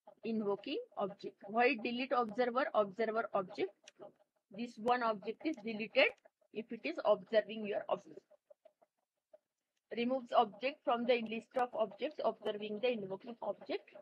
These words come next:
Void delete observers, delete all the observers from the invoking object. Boolean has changed. Returns true if the invoking object has been changed and false if it is not.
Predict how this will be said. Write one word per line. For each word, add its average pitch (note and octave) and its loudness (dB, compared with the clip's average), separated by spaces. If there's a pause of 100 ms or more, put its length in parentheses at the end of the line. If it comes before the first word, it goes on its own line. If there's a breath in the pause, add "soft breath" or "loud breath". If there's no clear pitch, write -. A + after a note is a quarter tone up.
(800)
Void B3+ 6
delete C4 0
observers, A#3+ 4
delete A#3+ -4 (100)
all C4+ 8
the C4+ 6
observers A#3 0 (100)
from A3 0
the G#3+ 2
invoking G#3 -6
object. G3+ -4
Boolean A3 -2
has G#3 0 (180)
changed. C4 -2 (500)
Returns C4 4
true D4+ 0
if C4+ -4
the C4 6
invoking B3+ 0
object A3+ 0
has A3 6
been G3 -4
changed A#3 -2 (380)
and G3+ 0
false G#3 4
if G#3 -10
it - -16
is F#3+ -14
not. F#3+ -2